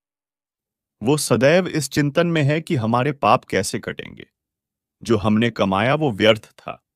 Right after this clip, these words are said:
उसको प्रायश्चित होता है। जब जीवात्मा अपने पाप कर्मों का प्रायश्चित करती है, तो उसकी आत्मा पवित्र होती है। वो सदैव इस पाप को मिटाने के लिए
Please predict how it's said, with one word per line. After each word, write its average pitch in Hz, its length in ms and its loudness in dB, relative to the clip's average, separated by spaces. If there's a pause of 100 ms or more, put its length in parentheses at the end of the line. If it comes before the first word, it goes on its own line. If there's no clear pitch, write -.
(720)
उसको 135 240 -2
प्रायश्चित 131 680 0
होता 80 240 -10
है। - 120 -16 (1200)
जब 131 220 2
जीवात्मा 131 680 2
अपने 151 240 -4
पाप 117 380 2
कर्मों 131 340 -2
का 135 120 -2
प्रायश्चित 110 580 -2
करती 120 380 -4
है, 135 280 -2 (300)
तो 139 80 0
उसकी 175 380 -4
आत्मा 107 360 0
पवित्र 95 400 -4
होती - 360 -14
है। - 140 -20 (1080)
वो 160 180 4
सदैव 156 500 2
इस - 200 -4
पाप 139 360 0
को 165 120 -4
मिटाने 123 480 0
के 101 140 -6
लिए 78 280 -10